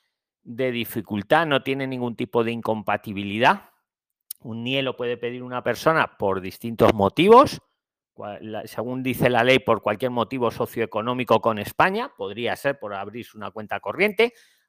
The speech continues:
aunque ya sabéis que muchas veces les cuesta dar el nie, pero vamos, suponiendo que tú lo tengas o lo consigas, no, no tiene ninguna pega para que luego pidas protección internacional si tú piensas que ameritas a ello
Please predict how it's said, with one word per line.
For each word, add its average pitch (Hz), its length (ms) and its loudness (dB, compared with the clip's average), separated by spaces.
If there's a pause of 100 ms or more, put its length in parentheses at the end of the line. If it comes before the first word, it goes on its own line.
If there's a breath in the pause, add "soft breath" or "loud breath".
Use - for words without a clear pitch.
(100)
aunque 104 280 -8
ya 110 140 0
sabéis 113 320 -4
que 117 100 -8
muchas 113 300 -2
veces 113 240 -2
les 95 200 -6
cuesta 147 400 0
dar 113 180 4
el 113 160 -2
nie, 170 300 -4 (640)
pero 135 260 6
vamos, 170 240 2
suponiendo 147 580 -2
que 160 100 0
tú 143 100 -6
lo 151 200 4
tengas 160 500 8 (540 loud breath)
o 101 60 0
lo 101 120 0
consigas, 151 800 2
no, 131 800 4
no 117 240 0
tiene 139 320 -6
ninguna 120 420 -2
pega 127 340 4
para 156 220 4
que 110 100 -2
luego 110 280 2
pidas 113 260 0
protección 117 480 -4
internacional 117 720 -4
si 127 160 -6
tú 110 140 -8
piensas 113 340 -2
que - 80 -8
ameritas 110 540 -2
a 113 80 4
ello 151 280 2